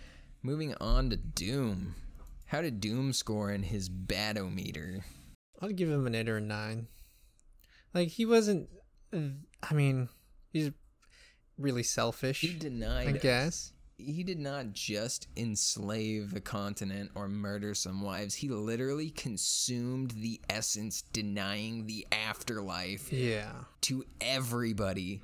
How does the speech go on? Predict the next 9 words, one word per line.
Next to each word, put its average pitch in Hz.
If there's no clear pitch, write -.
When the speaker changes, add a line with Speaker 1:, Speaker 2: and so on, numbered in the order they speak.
Speaker 2:
Mm-hmm. 113
For 123
power. 110
Speaker 1:
For, 139
like, 107
seven 110
hundred 98
years. -
For, 135